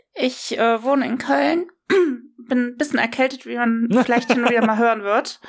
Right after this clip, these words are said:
Speaker 1: Ähm, ja, ich hab, ähm, einen YouTube-Kanal, äh, beschäftige mich dort hauptsächlich mit Tabletop-Kram wie Warhammer, ähm,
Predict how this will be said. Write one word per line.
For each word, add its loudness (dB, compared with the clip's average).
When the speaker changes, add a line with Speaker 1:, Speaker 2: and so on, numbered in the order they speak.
Speaker 1:
Ähm, 0
ja, 0
ich -8
hab, -6
ähm, -2
einen -4
YouTube-Kanal, 0
äh, 0
beschäftige -2
mich -2
dort -2
hauptsächlich -6
mit -6
Tabletop-Kram -2
wie -10
Warhammer, 0
ähm, -4